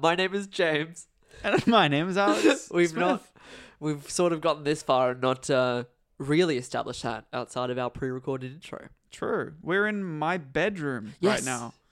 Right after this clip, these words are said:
Speaker 1: It's a
Speaker 2: It's,
Speaker 1: new
Speaker 2: uh,
Speaker 1: vibe.
Speaker 2: no Zane, all trains.
Speaker 1: Yes, uh, we have a lot of, we're very close to the, the rail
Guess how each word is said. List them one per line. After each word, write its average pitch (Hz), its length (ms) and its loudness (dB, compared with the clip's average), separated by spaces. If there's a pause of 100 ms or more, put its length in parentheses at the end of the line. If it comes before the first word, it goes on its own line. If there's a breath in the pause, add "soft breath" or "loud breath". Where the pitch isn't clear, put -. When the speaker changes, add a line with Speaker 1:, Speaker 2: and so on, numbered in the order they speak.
(520)
Speaker 1:
It's - 20 -12
a 160 40 -6
Speaker 2:
It's, 135 200 -8
Speaker 1:
new 160 60 -2
Speaker 2:
uh, 143 360 -4
Speaker 1:
vibe. - 60 -16
Speaker 2:
no 170 340 -4
Zane, 190 400 -4
all 175 280 0
trains. 180 800 -6 (480)
Speaker 1:
Yes, 190 480 4
uh, 147 240 -2
we 156 120 4
have 151 140 6
a 151 40 -2
lot 160 160 4
of, 165 80 -2
we're 147 100 0
very 156 220 2
close 160 260 0
to 165 120 -2
the, 147 240 0
the 143 200 -2
rail 139 420 2